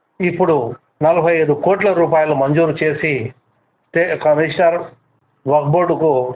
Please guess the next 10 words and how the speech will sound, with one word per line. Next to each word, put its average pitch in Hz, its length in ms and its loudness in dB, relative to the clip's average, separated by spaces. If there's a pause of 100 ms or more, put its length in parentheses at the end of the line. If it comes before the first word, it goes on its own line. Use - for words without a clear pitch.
పంపడం 143 360 0
జరిగింది. 143 600 -2 (680)
బడ్జెట్ 139 300 -2
శాంక్షన్ 151 400 -2
చేసినారు. 156 580 0 (600)
ఈ 156 180 0
అమౌంట్ 165 420 2 (1120)
ఈ 160 180 0
రంజాన్ 160 600 0
లోపల 170 500 0